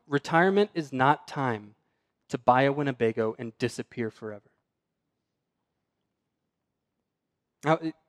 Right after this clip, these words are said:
you can buy a Winnebago. There is nothing inherently sinful about buying a Winnebago, um, just to, just to make that clear. But, but do know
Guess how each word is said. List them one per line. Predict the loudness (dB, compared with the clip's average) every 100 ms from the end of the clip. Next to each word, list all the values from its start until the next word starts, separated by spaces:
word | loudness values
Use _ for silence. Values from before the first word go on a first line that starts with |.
| _ _ _
you | -8
can | 2 2
buy | 8 8 8
a |
Winnebago. | 4 2 2 2 0
There | 0 0
is | 2
nothing | -2 0 -2
inherently | -2 0 0 0 -4
sinful | -2 -4 -4 -2 -2
about | 0 -2 0
buying | 0 0 -4
a |
Winnebago, | -6 -4 0 0 -2 -18 -20 _ _ _ _ _ _ _
um, | -6 -4 -6 -16 _ _ _
just | -14 -12
to, | -16 _ _
just | -12 -6
to |
make | -6 -4
that | -6 -2
clear. | 2 2
But, | 0 -6 -6 _ _ _ _ _ _
but | -4 -4
do | 2 4
know | 4 2 -4 -12